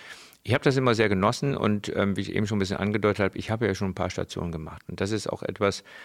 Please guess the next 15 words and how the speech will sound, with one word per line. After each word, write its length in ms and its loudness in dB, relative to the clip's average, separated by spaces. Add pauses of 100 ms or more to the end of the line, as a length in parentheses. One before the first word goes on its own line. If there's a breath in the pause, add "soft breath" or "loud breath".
(300 loud breath)
wo 80 0
man 160 2
sich 260 -4
im 140 2
Unternehmen 500 2
weiterentwickeln 680 0
kann, 360 0
selber 320 0
ga-, 140 -2
auch 100 -8
mal 140 -4
ganz 260 -2
neue 180 0
Herausforderungen, 800 0
ne? 260 -2